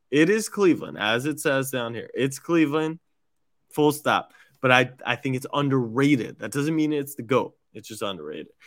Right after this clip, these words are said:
Anyways, Monday Night Football. Ja'Marr Chase out six weeks, four to six weeks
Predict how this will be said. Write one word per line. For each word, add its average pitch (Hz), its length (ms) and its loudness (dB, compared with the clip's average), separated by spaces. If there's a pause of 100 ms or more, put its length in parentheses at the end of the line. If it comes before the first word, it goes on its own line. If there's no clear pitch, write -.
(240)
Anyways, 120 500 4
Monday 147 200 0
Night 135 100 -2
Football. 120 520 0 (680)
Ja'Marr 139 260 4
Chase 165 280 0
out 127 260 0
six - 360 -8
weeks, 165 320 -2
four 151 220 0
to 165 60 2
six 156 300 -6
weeks 147 300 -4